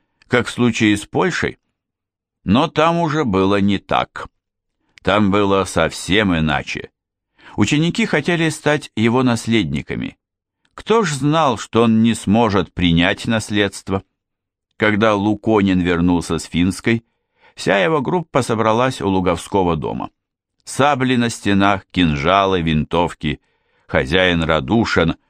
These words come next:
мощен, красив. Говорил своим басом смущённому и чуть озадаченному Луконину:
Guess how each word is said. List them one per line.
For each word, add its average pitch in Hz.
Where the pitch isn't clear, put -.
мощен, 104
красив. 101
Говорил 139
своим 117
басом 117
смущённому 110
и 98
чуть 104
озадаченному 90
Луконину: 82